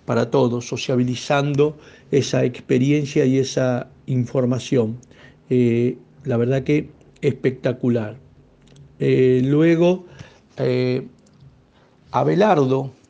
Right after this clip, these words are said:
Abelardo dice, "¿Sirve la bosta de cuatro o cinco días para preparar, eh, Biobob?" Vieron que nosotros sugerimos un día o dos.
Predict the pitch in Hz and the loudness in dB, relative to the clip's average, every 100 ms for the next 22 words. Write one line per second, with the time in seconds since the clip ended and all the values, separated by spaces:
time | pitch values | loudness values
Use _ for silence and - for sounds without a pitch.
0 | _ _ - 123 135 151 156 143 156 - | _ _ -2 0 2 2 4 2 0 -2
1 | 147 135 135 - _ - - 254 147 120 | -2 -2 -2 -16 _ -2 2 4 4 2
2 | 170 165 143 120 110 143 165 147 127 127 | 0 0 0 0 0 -2 -2 0 -2 -2
3 | - 113 - 170 156 120 113 143 180 151 | -6 -10 -4 -2 0 -2 -2 -2 0 0
4 | - - - - 117 120 117 117 120 120 | -4 -14 -20 -10 -4 -2 -2 -4 -6 -4
5 | 123 143 147 - 127 127 120 120 117 139 | -2 -2 -4 -4 -4 -2 -2 -4 -6 -4
6 | 131 113 160 - - _ _ - _ _ | -2 0 0 0 -8 _ _ -20 _ _
7 | _ - - - - - - - _ _ | _ -20 -20 -20 -20 -20 -20 -20 _ _
8 | _ 214 220 196 175 185 180 165 156 170 | _ 0 2 0 0 0 0 0 0 2
9 | 180 170 - - 202 196 190 202 208 - | 2 0 -2 2 4 6 4 2 2 2
10 | 127 127 - - | 2 2 0 -8